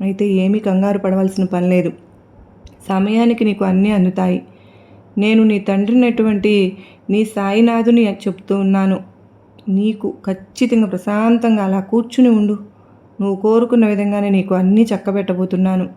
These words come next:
అలాగే ఏదైతే కానీ నీ మనసులో ఒకటి అనుకుని మనస్ఫూర్తిగా, 'బాబా, నాకు ఇది కావాలి' అని అడిగిన నాడే నేను నీకు అది అందివ్వడానికి సిద్ధంగా ఉన్నాను. కానీ కొన్ని కర్మ ఫలితాల వలన నువ్వు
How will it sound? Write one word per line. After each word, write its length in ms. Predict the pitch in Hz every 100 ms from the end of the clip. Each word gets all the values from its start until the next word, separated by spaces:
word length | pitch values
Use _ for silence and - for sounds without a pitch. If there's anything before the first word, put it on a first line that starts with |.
| _ _ _ _ - _ - -
అలాగే 340 | 208 233 262 262
ఏదైతే 540 | 220 214 240 247 240
కానీ 500 | 226 214 214 208 196 - - - -
నీ 60 |
మనసులో 560 | 202 196 202 208 226 226
ఒకటి 240 | 196 185
అనుకుని 360 | 190 196 190 214
మనస్ఫూర్తిగా, 760 | 202 185 196 - 226 220 220 208
'బాబా, 640 | 185 175 175 175 220 277 320 - - -
నాకు 240 | 196 202
ఇది 160 | 196 175
కావాలి' 600 | 180 185 202 233 247 247
అని 160 | 196 190
అడిగిన 320 | 180 190 220
నాడే 320 | 214 196 196
నేను 240 | 196 185 185
నీకు 380 | 180 - 175 - - - - - -
అది 200 | 180 180
అందివ్వడానికి 600 | 185 190 220 226 214 202
సిద్ధంగా 500 | 196 185 160 208 208
ఉన్నాను. 400 | 190 185 185 190 190 - -
కానీ 400 | 190 196 208 190 - - - - _
కొన్ని 300 | 220 220 240
కర్మ 360 | 233 202 185 226
ఫలితాల 440 | 226 214 208 196
వలన 240 | 190 185 185
నువ్వు 260 | 180 175